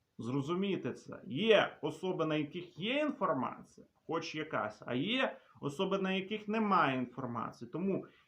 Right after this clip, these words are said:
якщо ви хочете дізнатись інформацію певну про яку, якусь особу, звертайтеся також до мене. Я надаю таку послугу.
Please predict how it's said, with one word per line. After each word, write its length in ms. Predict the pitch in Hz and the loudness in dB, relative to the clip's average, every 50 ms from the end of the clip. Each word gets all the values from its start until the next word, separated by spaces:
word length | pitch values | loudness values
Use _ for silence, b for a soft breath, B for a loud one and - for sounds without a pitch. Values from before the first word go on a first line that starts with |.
| B | B
якщо 440 | - - 156 156 - - 226 226 220 | 0 0 2 0 0 4 6 6 6
ви 160 | 202 208 214 | 8 6 2
хочете 640 | 208 - - 196 208 220 202 208 - 165 143 170 165 | 2 2 -2 4 6 6 6 6 2 -6 -6 -6 -6
дізнатись 800 | 147 151 170 165 165 165 190 190 190 185 180 156 143 - - - | -6 -6 -6 -6 -2 2 4 4 4 4 2 -2 -2 -4 -4 -4
інформацію 1000 | 170 170 165 - - 180 185 190 190 190 196 196 170 156 151 - 156 147 147 - | -4 -4 -4 -4 0 4 4 6 6 6 8 6 6 6 4 -2 -4 -4 -4 0
певну 380 | 170 170 160 151 139 147 143 | 4 6 6 6 6 4 0
про 140 | 139 139 147 | 0 2 2
яку, 500 | 151 160 - - 202 208 196 - - - - - | 2 0 -2 -2 -2 0 0 0 -4 -10 -10 -6
якусь 600 | 113 135 135 165 - - - 196 180 - - b b b b b b - | -4 -2 -2 -2 -4 -2 -2 -2 -2 -2 -4 b b b b b b -2
особу, 520 | 151 156 151 - - 226 226 202 202 190 | -2 -2 0 2 2 2 2 4 2 0
звертайтеся 920 | 160 175 180 196 185 185 - 202 214 220 214 208 208 - 208 202 - 208 202 | 0 2 0 0 0 4 6 8 8 8 6 4 0 -2 -6 -4 -2 -4 -2
також 480 | 196 214 196 160 143 - 127 117 107 | 4 6 6 6 6 2 -4 -6 -6
до 160 | 107 110 113 | -6 -4 -4
мене. 340 | 110 110 107 104 101 110 120 | -4 -4 -6 -8 -6 -4 0
Я 100 | 143 165 | 0 2
надаю 360 | 180 185 185 202 202 208 190 | 2 0 0 0 0 0 0
таку 280 | - 139 123 - 123 - | 0 -2 -4 -4 -6 -8
послугу. 680 | - - - - - - - - - - 113 117 - | -8 -10 -12 -12 -14 -14 -14 -16 -14 -12 -14 -14 -14